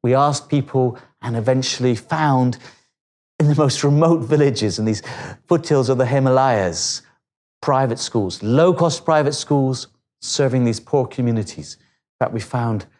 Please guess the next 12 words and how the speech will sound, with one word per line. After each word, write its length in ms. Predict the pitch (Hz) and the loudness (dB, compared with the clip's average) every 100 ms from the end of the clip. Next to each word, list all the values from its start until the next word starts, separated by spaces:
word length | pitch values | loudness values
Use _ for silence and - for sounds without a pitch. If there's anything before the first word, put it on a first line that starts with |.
| _ _ _ _ _ | _ _ _ _ _
five 260 | - 151 143 | -2 0 0
hundred 340 | 147 139 123 | 2 2 2
and 100 | 123 | 2
eighty-six 680 | 120 117 104 - - - - | 0 0 -4 -4 -4 -4 -4
of 60 | 101 | -4
these 180 | 98 | -2
low-cost 460 | 117 120 113 107 - | 0 0 0 -8 -6
private 280 | 113 104 - | -4 -4 -6
schools 360 | - 104 101 | -6 -4 -4
in 120 | 98 101 | -4 -4
these 180 | 95 | -2
remote 480 | 113 110 120 - - | -2 2 2 2 -2